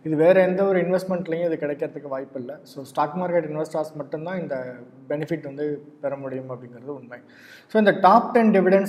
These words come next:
stocks எது எது இருக்கு அப்படிங்கிறத பார்ப்போம். இந்த dividends இன்கம் வந்து ஒரு பேசிவ் இன்கமாவே நம்ம வந்து calculate பண்ணிக்கலாம். அதாவது, என்னைக்கு உங்களுடைய dividend income வந்து ஒரு சேலரி, உங்களோட monthly salary அளவுக்கு வருதோ,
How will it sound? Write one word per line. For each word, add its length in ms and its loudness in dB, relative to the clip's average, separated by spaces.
stocks 260 2
எது 200 2
எது 200 2
இருக்கு 280 -6
அப்படிங்கிறத 560 -8
பார்ப்போம். 320 -14
இந்த 160 -6
dividends 460 2
இன்கம் 400 0
வந்து 200 -2
ஒரு 200 0
பேசிவ் 420 0
இன்கமாவே 880 -4
நம்ம 240 -14
வந்து 440 -12
calculate 420 -2
பண்ணிக்கலாம். 400 -8
அதாவது, 300 6
என்னைக்கு 380 2
உங்களுடைய 420 2
dividend 520 0
income 200 -6
வந்து 240 -8
ஒரு 320 -4
சேலரி, 540 -2
உங்களோட 240 -4
monthly 300 -4
salary 340 0
அளவுக்கு 520 0
வருதோ, 240 -4